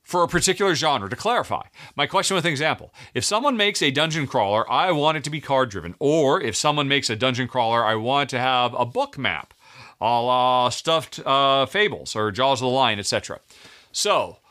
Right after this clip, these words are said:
five mechanisms become my must-do for a particular genre. Hmm. Well, you gotta pick the genre. Let's see here.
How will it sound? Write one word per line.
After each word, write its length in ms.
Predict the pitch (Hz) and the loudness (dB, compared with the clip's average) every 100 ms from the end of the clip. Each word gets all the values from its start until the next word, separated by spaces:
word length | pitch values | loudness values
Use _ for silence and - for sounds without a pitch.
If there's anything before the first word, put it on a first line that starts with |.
| _ | _
five 360 | - 165 185 247 | -8 -2 0 0
mechanisms 500 | 214 202 196 170 151 | -2 -2 -4 -4 -4
become 260 | 127 160 | -2 -2
my 100 | 185 | -2
must-do 400 | 165 156 - 160 | 0 -2 -2 -6
for 220 | 151 139 123 | -4 -2 -2
a 100 | 113 | -4
particular 840 | - 113 - 165 - 160 170 156 | -10 -10 -6 -6 -2 0 0 -2
genre. 840 | 110 95 98 101 92 80 71 - - | -4 -4 -2 -2 -2 -4 -6 -8 -8
Hmm. 760 | 131 127 113 95 82 76 69 69 | -4 -2 -2 -2 -4 -8 -10 -4
Well, 140 | 107 | -2
you 40 | 123 | 0
gotta 140 | 123 | -2
pick 120 | 147 | -2
the 80 | 135 | -4
genre. 440 | 120 131 104 113 - _ _ _ _ _ _ _ _ _ _ _ _ _ _ _ _ _ _ _ _ _ _ _ _ _ _ | 0 0 0 -4 -8 _ _ _ _ _ _ _ _ _ _ _ _ _ _ _ _ _ _ _ _ _ _ _ _ _ _
Let's 160 | 120 113 | -14 -8
see 200 | 139 123 | -4 -2
here. 280 | 117 90 | -2 -4